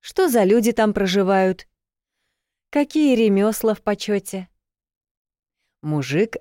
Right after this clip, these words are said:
обрадовался моей инициативе. Видимо, ему тоже приходилось несладко, только вот на его изрытом ранними морщинами грубом лице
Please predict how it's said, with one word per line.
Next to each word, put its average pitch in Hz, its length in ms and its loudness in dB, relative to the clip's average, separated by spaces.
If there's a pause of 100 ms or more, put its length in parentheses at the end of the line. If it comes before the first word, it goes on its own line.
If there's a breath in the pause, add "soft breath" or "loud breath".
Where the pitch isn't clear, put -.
обрадовался 139 920 -4
моей 139 400 -2
инициативе. 143 1000 -6 (840)
Видимо, 220 480 -2
ему 190 240 0
тоже 190 380 -2
приходилось 147 680 -6
несладко, 147 680 -6 (480)
только 220 340 -2
вот 202 160 0
на 190 160 0
его 190 220 2
изрытом 165 680 -2
ранними 165 440 0
морщинами 156 680 -2
грубом 151 360 -2
лице 175 440 -4